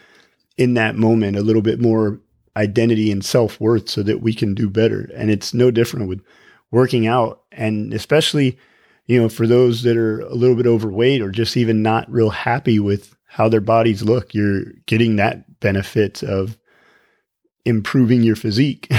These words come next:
<laughs> which, you know, it's not always about looks, but let's be real. When we look at ourselves in the mirror, the, there's, there is a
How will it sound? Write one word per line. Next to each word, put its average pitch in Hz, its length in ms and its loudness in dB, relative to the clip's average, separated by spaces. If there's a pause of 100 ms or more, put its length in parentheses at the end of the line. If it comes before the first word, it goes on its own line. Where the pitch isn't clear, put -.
(140)
<laughs> 139 180 2
which, 120 340 -2 (380)
you 120 120 2
know, 110 120 0
it's 113 160 -2
not 123 140 0
always 117 220 2
about 110 280 -2
looks, 127 280 0
but 104 300 -6 (960)
let's 113 160 2
be 123 140 2
real. 127 240 4
When 104 100 -4
we 107 80 0
look 110 180 0
at 113 60 -2
ourselves 113 380 -2
in 113 80 -2
the 110 40 -2
mirror, 117 460 0 (480)
the, 113 840 -8 (200)
there's, 113 480 -2
there 113 280 0
is 117 120 2
a 117 280 0